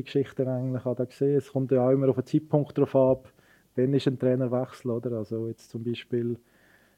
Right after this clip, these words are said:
äh, beim René, äh, ist das eigentlich während der Saison gesehen, das ist dann immer ein bisschen komplexer eigentlich, äh, wenn man dann, äh, einen neuen Trainer eigentlich auch sucht. Ähm,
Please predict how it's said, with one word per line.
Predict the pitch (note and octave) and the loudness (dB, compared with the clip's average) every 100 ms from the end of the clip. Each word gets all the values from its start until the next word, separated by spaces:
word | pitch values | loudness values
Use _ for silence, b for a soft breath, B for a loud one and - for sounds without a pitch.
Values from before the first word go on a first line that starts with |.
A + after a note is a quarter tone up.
| - | -12
äh, | A#2 A#2 A#2 A#2 A2 | -8 -6 -6 -6 -4
beim | A#2+ | -2
René, | A#2+ B2+ C3 C3 B2+ _ B2 | 0 2 2 0 -2 _ -10
äh, | A#2 A#2 A#2+ A#2+ A#2 - | -6 -4 -6 -6 -8 -8
ist | A2+ | -6
das | A#2 | -4
eigentlich | A#2+ A#2+ G#2+ | -2 -2 2
während | A#2+ C3+ - | 4 4 4
der | |
Saison | B2 C#3 D#3 | 2 4 2
gesehen, | - D3 C#3+ | 2 2 2
das | C3 A#2+ | 0 -4
ist | |
dann | B2+ | -2
immer | B2+ C3+ | 0 0
ein | C3 | 2
bisschen | C3 B2+ | 0 0
komplexer | B2+ B2 B2 B2+ - C3+ | -4 -2 -2 -4 -2 0
eigentlich, | B2+ C3 C3+ C3 C3+ _ b b b b B2+ | 0 0 -2 -4 -6 _ b b b b -10
äh, | B2 A#2+ A#2 _ _ _ - B2 | -8 -8 -10 _ _ _ -20 -6
wenn | A#2+ | -2
man | B2 | 0
dann, | A#2+ B2 C3 A#2 | 0 0 -2 -6
äh, | - A#2+ A#2+ B2 B2 C#3+ | -6 -6 -4 -6 -8 -6
einen | B2+ B2+ | -4 0
neuen | B2 B2 | 2 2
Trainer | - A#2+ A#2+ A#2 | 2 0 2 -2
eigentlich | A2+ A#2+ A2 | -2 -6 -6
auch | A#2 | -4
sucht. | - D#3+ D3+ - _ b b b b _ | 0 0 0 -8 _ b b b b _
Ähm, | A#2+ A#2+ A#2+ A#2+ | -6 -4 -4 -6